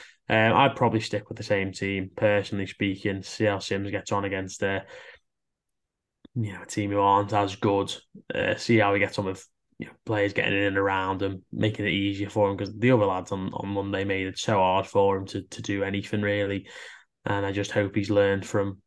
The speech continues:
from what happened on Monday and he can put in a good performance if he does play this weekend. I think, again, I think I said on Twitter before that he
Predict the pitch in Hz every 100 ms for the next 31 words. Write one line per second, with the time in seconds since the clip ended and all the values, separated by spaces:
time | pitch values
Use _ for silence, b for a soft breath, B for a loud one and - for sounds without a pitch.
0 | - 107 101 98 98 104 98 98 98 98
1 | 101 98 95 - 110 110 104 98 101 -
2 | - 101 104 107 104 98 101 - 110 104
3 | 104 110 107 110 107 110 104 107 110 B
4 | B B B - 104 95 92 95 101 98
5 | 104 - 101 - 107 107 104 107 104 101
6 | 104 101